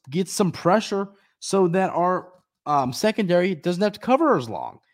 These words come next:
It was really frustrating. And I do think that after, like, you know, that Miami game, it was what frustrated me the most. I know that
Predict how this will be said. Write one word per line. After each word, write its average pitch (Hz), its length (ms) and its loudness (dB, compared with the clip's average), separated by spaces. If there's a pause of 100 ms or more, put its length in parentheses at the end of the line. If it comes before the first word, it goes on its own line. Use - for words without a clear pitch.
(680)
It 165 60 4
was 165 160 0
really 240 220 0
frustrating. 110 760 -2 (100)
And 165 100 -2
I 175 240 2
do 208 200 2
think 240 200 2
that 185 100 0
after, 160 320 2
like, 131 260 -8
you 156 80 -2
know, 160 80 0
that 196 140 4
Miami 175 420 2
game, 127 400 -2
it 135 120 -4
was 131 120 -2
what 127 260 -2 (200)
frustrated 143 420 -4
me 131 100 -4
the 113 60 -4
most. 120 480 -4
I 113 160 -6
know 135 300 -2
that 123 200 -10